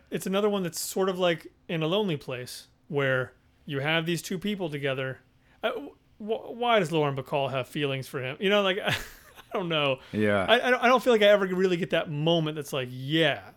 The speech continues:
Speaker 1: like, I get it. You two, like,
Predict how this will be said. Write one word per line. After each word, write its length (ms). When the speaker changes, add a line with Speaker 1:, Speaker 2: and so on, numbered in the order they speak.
Speaker 1:
like, 220
I 460
get 240
it. 80
You 180
two, 600
like, 160